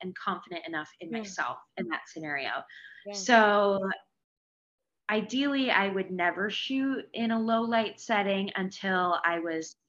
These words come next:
Speaker 1: fully prepared. And I always figure it out. I make the best of it, but it still, like, always makes me anxious. <laughs>
Speaker 2: I, I sit in the same boat. Like,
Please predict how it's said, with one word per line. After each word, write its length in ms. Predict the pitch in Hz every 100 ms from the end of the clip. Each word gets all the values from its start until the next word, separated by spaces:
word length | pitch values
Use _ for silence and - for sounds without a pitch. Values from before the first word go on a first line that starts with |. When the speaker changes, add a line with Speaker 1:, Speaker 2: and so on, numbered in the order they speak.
| _
Speaker 1:
fully 260 | 185 175 165
prepared. 580 | 165 - 170 160 165 160 - - -
And 120 | 403
I 160 | 453 359
always 300 | 226 220 -
figure 300 | 185 165 156
it 60 |
out. 240 | 156 160 165
I 40 |
make 240 | 202 202 -
the 60 |
best 320 | 180 151 - 156
of 60 |
it, 200 | 160 156 - -
but 380 | 175 156 143 - _ _ _ _ _ _
it 160 | 202 196
still, 320 | - 190 175
like, 240 | 165 151 147 _ _ - - -
always 240 | 175 175 -
makes 240 | 160 -
me 100 | 160
anxious. 480 | 135 - - - - - - 226 -
<laughs> 20 | 226 - 262
Speaker 2:
I, 300 | 214 233 269 269 - - _ _
I 120 | 226 240
sit 280 | 240 277
in 60 | 277
the 100 | 269
same 420 | 254 240 220 220
boat. 440 | 175 180 208 214 -
Like, 320 | 208 196 -